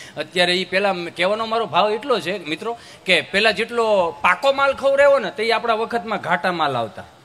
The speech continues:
અત્યારના છોકરો, મને તો ઈ નથી ખબર પડતી કે આપણે ગામડે જઈએ તો પાંચ કળશા સહાય જોતી હોય તો નથી મળતી.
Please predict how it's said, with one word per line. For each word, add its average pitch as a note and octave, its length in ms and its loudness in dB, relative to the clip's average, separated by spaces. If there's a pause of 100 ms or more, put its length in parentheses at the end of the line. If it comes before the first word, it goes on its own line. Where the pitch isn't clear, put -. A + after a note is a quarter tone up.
(2500)
અત્યારના B3+ 400 2
છોકરો, C4+ 320 -4
મને C4+ 200 0
તો B3 100 -6
ઈ D4 100 2
નથી F4+ 180 -4
ખબર F4+ 220 -4
પડતી F4 280 -6
કે D#4+ 100 -2
આપણે C4 320 4
ગામડે B3+ 400 8
જઈએ D4+ 220 8
તો C4+ 120 0
પાંચ C#4 340 2
કળશા D4 300 2
સહાય C4+ 300 4
જોતી D4+ 320 0
હોય A#3 100 2
તો A#3 120 -2
નથી C4 260 0
મળતી. A2+ 280 -6